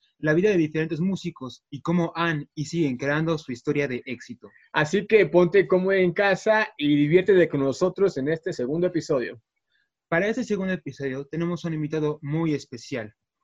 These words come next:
Speaker 1: un músico que inició su formación musical en la ciudad de Orizaba, Veracruz, y en este momento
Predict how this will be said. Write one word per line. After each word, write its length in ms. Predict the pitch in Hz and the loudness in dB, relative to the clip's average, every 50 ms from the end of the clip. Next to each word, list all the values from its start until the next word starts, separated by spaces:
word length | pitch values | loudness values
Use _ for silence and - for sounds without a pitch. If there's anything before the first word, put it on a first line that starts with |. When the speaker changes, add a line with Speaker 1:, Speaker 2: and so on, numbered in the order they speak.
| _ - | _ -4
Speaker 1:
un 140 | 170 180 190 | -2 0 0
músico 580 | 202 202 - 208 208 - 170 175 165 160 156 147 | 0 -2 -4 -6 -6 -4 -4 -4 -4 -4 -6 -6
que 100 | - 151 | -6 -6
inició 540 | 143 139 131 - - - 170 165 160 151 139 - | -6 -6 -8 -10 -8 -6 -4 -4 -4 -4 -6 -10
su 500 | - - 143 139 135 131 135 139 - - | -14 -12 -10 -8 -6 -6 -8 -8 -10 -10
formación 380 | - 143 139 135 127 - 190 196 | -8 -8 -6 -8 -8 -8 -8 -8
musical 480 | 180 156 - 156 - 151 143 139 139 - | -8 -8 -8 -10 -8 -6 -6 -6 -8 -8
en 120 | - 131 127 | -10 -8 -8
la 100 | 123 120 | -8 -8
ciudad 240 | - 147 143 139 127 | -8 -8 -8 -6 -6
de 220 | 131 120 117 - - | -6 -8 -8 -8 -8
Orizaba, 460 | 135 127 120 113 - - 147 143 147 | -8 -6 -6 -8 -8 -10 -10 -8 -6
Veracruz, 580 | 165 175 175 175 170 - 175 156 165 165 - - _ - - - - - | -4 -4 -4 -4 -4 -2 -2 -2 -4 -6 -10 -16 _ -20 -20 -20 -12 -8
y 100 | 139 139 | -6 -4
en 60 | 143 | -4
este 220 | 151 147 151 - 147 | -4 -4 -6 -6 -8
momento 560 | 139 143 147 151 147 147 - 147 151 151 | -6 -4 -4 -4 -4 -4 -4 -6 -6 -6